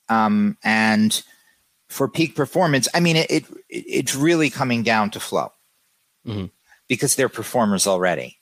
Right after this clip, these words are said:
Speaker 1: right? And their bodies are already presumably in top performance. So all you're doing is assisting in timing. Uh, the way I see the brain, actually, and this is my own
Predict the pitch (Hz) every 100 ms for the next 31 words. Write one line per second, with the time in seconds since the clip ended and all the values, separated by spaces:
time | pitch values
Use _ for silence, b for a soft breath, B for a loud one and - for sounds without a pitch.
0 | _ _ _ _ 92 92 B B - 107
1 | 104 101 101 98 B B 113 110 110 113
2 | 117 117 113 104 110 104 110 110 110 107
3 | 101 98 - 101 110 98 95 92 - 113
4 | 101 95 - 101 - - - 113 95 85
5 | - 113 101 - b _ 120 123 117 110
6 | 127 120 113 101 95 - 120 - 110 104
7 | 101 104 98 92 - 104 92 82 - b
8 | b b - 104 104 120 160 156 139 -
9 | 185 165 107 104 95 92 101 - - 98
10 | 98 101 - b b 131 135 127 127 120
11 | 120 120 117